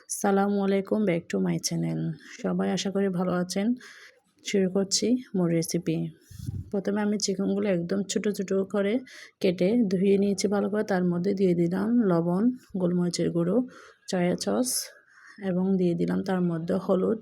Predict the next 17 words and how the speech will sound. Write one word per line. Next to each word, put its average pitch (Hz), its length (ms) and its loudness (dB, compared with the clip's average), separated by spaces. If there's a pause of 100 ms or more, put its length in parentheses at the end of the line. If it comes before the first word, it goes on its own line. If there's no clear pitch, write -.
(120)
ধনিয়া, 180 340 2
জিরা 180 340 2 (1040)
এবং 185 240 -2
তার 185 160 2
মধ্যে 175 180 2
দিয়ে 190 140 2
দিলাম 190 180 0
লাল 180 160 2
মরিচের 170 360 0
গুঁড়া। 165 240 -2 (100)
এগুলো 180 280 0
দিয়ে 208 200 4
ভালো 196 320 4
করে 202 280 2 (1000)
মিক্স 185 300 0
করে 185 260 2
নিব। 185 220 0